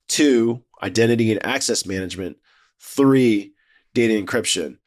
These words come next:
I can keep going on. Four was I T security and training. Uh, next was phishing, uh, to be able to test phish-, uh, email phishing. They wanted backup restore solutions, event monitoring.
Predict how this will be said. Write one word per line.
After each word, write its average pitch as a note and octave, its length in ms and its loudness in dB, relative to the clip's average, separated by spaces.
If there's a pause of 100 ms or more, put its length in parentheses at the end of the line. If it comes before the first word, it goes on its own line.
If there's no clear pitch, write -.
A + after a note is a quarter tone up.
(460)
I A#2 100 -2
can C#3 140 0
keep D3+ 160 -2
going C#3+ 200 4
on. B2 160 0
Four C#3+ 300 2
was C3 260 2
I C3 140 2
T C3 180 -4
security B2+ 540 0
and G#2 100 -2
training. D#3+ 640 0 (600)
Uh, G2 400 -2
next B2 340 -2
was A#2 180 -2
phishing, A#2+ 600 -2
uh, G#2 220 0
to A#2+ 180 -6
be A2+ 140 2
able A#2+ 100 2
to A2+ 60 -2
test - 360 -6
phish-, - 360 -2
uh, G#2+ 200 0
email B2+ 300 0
phishing. C#3 460 0 (540)
They A2 100 0
wanted A#2 320 0
backup A2+ 340 -2
restore A#2 280 -2
solutions, A2 500 -4
event F#2 200 -8
monitoring. F#2 440 -6